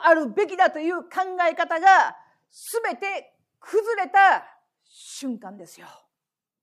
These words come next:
彼はその体験を通して、何が神の御心であり、また本当に大切なものは何かということを知りました。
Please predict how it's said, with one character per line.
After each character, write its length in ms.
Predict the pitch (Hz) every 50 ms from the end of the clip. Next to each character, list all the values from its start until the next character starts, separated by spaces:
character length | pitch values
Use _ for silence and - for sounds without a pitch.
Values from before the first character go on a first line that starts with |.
| _ _ _ _ _ _ _ _ _ _ _ _ _ _ _ _ _ _ _ _ _ _ _ _ _ _ _ _ _ _ _ _ _ _ _ _ _ _ _ _ -
彼 160 | - 240 208
は 100 | 208 202
そ 120 | 196 - 226
の 380 | 226 240 262 285 - _ _ _
体 220 | - 214 208 202
験 240 | - 214 208 214 208
を 60 | 202
通 200 | - 254 240 220
し 160 | - - -
て、 440 | - 302 302 285 233 175 - - _ _ _ _ _ _ -
何 320 | 202 240 269 294 320 311
が 420 | 349 359 370 320 - - - _ _
神 260 | _ - 226 202 180
の 100 | 175 160
御 100 | 165 180
心 340 | 170 _ _ - 175 165 175
で 120 | 160 165 156
あ 80 | 156
り、 180 | 165 220 330 _ _ _ _ _ _ _ _ _ _ _ _ _ _ _ _ _ _ _ _ _ _ _ _ _ _
ま 100 | - 262
た 80 | 269 208
本 460 | - - - 330 392 415 415 403 - -
当 260 | 415 427 427 415 415 403 427 453 466 415
に 160 | 277 214 _ _
大 240 | - - 254 269
切 240 | 254 302 311 311 -
な 140 | 370 381 349
も 140 | 320 330 349
の 120 | 320 277
は 380 | 294 339 359 320 214 147 - _ _ _ _ _ _ _ _ _ _ _ _
何 400 | _ 175 190 196 208 220 226 233
か 160 | 233 311 359 349 _ _ _ _ _ _
と 120 | - 190
い 80 | 185 190
う 60 | 185
こ 120 | 185 196 190
と 140 | _ 214
を 440 | 226 - 349 403 - - - _ _ _ _ _ _ _ _ _ _ _
知 320 | _ _ - - - 302
り 100 | 302 330
ま 100 | 262 240
し 120 | _ - -
た。 80 | _